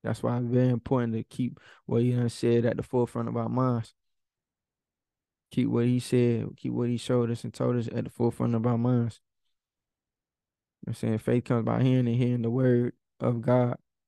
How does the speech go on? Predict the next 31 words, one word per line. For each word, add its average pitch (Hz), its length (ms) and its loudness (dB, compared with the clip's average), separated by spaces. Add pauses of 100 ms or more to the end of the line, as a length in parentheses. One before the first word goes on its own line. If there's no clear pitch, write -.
(1200)
Hearing 123 220 -4
the 117 80 -4
word 127 260 0
of 120 140 -2
God. 127 420 0 (340)
Jesus 123 400 0
is 123 200 -2
the 120 80 -2
word 120 260 2
of 117 80 -2
God. 127 260 -2
We 127 140 -2
gotta 123 180 -4
hear 123 280 0
Jesus. 120 340 2
We 120 140 -2
gotta 120 200 0
hear 120 160 0
what 117 120 0
he 117 80 -2
said. 117 280 0
We 120 100 2
gotta 117 180 2
be 117 220 0
in 127 280 0
the 117 80 0
word 120 260 4
of 123 100 -2
God. 120 220 0
We 120 100 0
gotta 120 220 -2